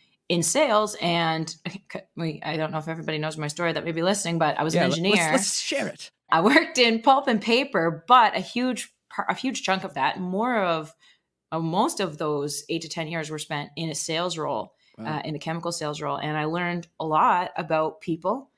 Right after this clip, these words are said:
Speaker 1: and how to talk to people
Speaker 2: Mm-hmm.
Speaker 1: and following up and what that means. Even for
Speaker 2: Right.
Speaker 1: myself, when I left sales to work directly for a mill, I needed people to follow with me. And I'd be like, "Oh my God, you know, I'm so
Speaker 2: Thanks
Speaker 1: sorry.
Speaker 2: for
Speaker 1: I,
Speaker 2: reminding me."
Speaker 1: I,
Speaker 2: Yeah.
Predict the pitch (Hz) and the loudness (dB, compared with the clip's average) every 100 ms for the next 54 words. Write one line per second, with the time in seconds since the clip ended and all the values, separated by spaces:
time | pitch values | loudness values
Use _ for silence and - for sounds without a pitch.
0 | _ _ _ - 165 156 156 147 151 147 | _ _ _ -6 -4 -2 -4 -2 -4 2
1 | - - - 170 165 170 202 160 196 - | 0 0 -8 -8 -4 0 2 2 0 -4
2 | _ - 170 165 160 156 - _ - - | _ -6 -2 -2 -4 -8 -12 _ -20 -4
3 | 175 208 226 165 147 131 143 _ - 165 | 0 0 0 -4 -6 -8 -10 _ -10 -6
4 | 165 170 165 180 214 175 330 330 254 208 | -2 -2 -2 0 0 0 -2 -2 -2 0
5 | 170 123 240 208 190 165 160 170 156 - | 0 0 0 0 0 -2 2 0 0 0
6 | 262 254 233 - - - - 190 180 175 | 4 4 2 -4 -18 -20 -2 2 2 0
7 | - - 180 170 175 170 170 160 165 254 | -2 -4 2 4 2 -2 -2 -2 2 2
8 | 226 202 202 - - - _ - 202 220 | 4 2 -4 -18 -20 -20 _ -2 2 2
9 | 214 233 214 202 214 214 208 208 247 254 | 2 -4 -4 0 2 2 2 0 0 2
10 | 185 170 170 214 226 214 220 240 214 214 | 0 0 2 2 2 0 0 0 0 -2
11 | 208 202 175 254 240 214 180 185 190 160 | -2 -2 -2 0 2 4 4 4 2 2
12 | 117 127 127 | 2 2 -2